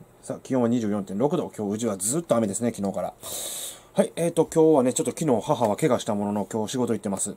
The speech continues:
で、明日からまたね、えーと、うちの母、六連休かな？五連休かになるんで、ちょっと今日はね、フェイトはお休みして、えー、こうやって部屋でせっかくなんで撮影できるものを見ようかと思ってますんで、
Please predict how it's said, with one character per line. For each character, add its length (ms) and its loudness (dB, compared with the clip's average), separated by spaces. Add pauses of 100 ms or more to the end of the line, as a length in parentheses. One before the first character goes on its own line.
(100)
で、 220 -2 (540)
明 80 2
日 120 2
か 80 2
ら 60 6
ま 80 4
た 100 2
ね、 200 -2
え 60 -2
ー 20 -2
と、 400 -2
う 80 -6
ち 100 -4
の 80 2
母、 240 -4 (100)
六 220 -2
連 160 2
休 100 -6
か 120 -10
な？ 80 -10 (100)
五 80 0
連 180 2
休 140 -4
か 140 -4
に 80 -4
な 80 -2
る 80 -2
ん 120 -6
で、 200 -6 (260)
ち 80 -2
ょ 40 2
っ 20 -6
と 80 -2
今 160 2
日 20 8
は 60 4
ね、 180 0
フ 80 2
ェ 40 4
イ 60 2
ト 140 0
は 60 0
お 120 0
休 200 -2
み 100 -2
し 60 -8
て、 300 -4 (260)
え 140 0
ー、 40 -6
こ 120 2
う 20 -8
や 80 -6
っ 20 -14
て 20 -14
部 60 2
屋 100 6
で 80 0
せ 120 -2
っ 20 -8
か 140 -2
く 60 0
な 40 0
ん 40 -4
で 60 -8
撮 240 -2
影 120 2
で 100 2
き 100 -2
る 100 2
も 120 2
の 80 0
を 60 -2
見 100 0
よ 60 0
う 40 -4
か 80 -6
と 100 -6
思 160 -4
っ 20 -4
て 260 -12
ま 160 -2
す 200 -4
ん 180 -8
で、 180 0